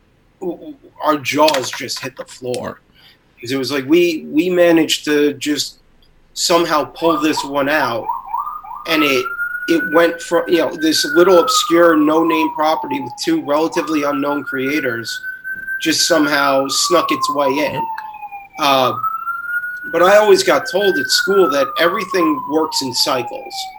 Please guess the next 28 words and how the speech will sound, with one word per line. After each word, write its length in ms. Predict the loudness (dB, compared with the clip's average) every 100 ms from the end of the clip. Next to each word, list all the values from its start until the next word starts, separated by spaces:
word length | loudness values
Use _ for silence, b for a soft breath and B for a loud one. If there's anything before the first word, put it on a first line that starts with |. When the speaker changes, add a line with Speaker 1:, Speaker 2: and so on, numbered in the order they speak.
| -8 -8 -8 -12 -14 -6
Speaker 1:
So 520 | 0 4 4 4 0 -4 -8 -10 -10 -8 -4
The 100 | 2 4
Walking 340 | 4 2 0 2
Dead 200 | 4 2
hits 520 | -2 -6 -4 -2 -2 0 -2 -2 -4 -2
and 80 | 0
is 120 | 0
a 60 | 0
huge 280 | 0 0 0
success. 580 | -2 -4 -4 -6 -8 -12 -14 -14 -10 -4 -4 -4 -4
Well, 140 | 2 4
after 220 | 4 2
that, 360 | 4 4 2 0 -4 -6
you 160 | -2
have 200 | 0 0 -2 -2
eight 180 | 0 2
thousand 460 | 2 0 0 -4 -2
zombie 380 | 0 0 -2 -8
books. 340 | -8 -8 -6 -6
Speaker 2:
Mm-hmm. 240 | -6 -8 -8 -6
Speaker 1:
So 200 | -2 -2
we 140 | -2
did 200 | -2 -2
specifically 680 | -2 -8 -4 -4 -6 -4 -2
look 340 | 0 0 0 -2 -6
within 300 | -4 0 0
the 200 | -2 -4
industry 680 | -4 -2 -4 -6 -6 -6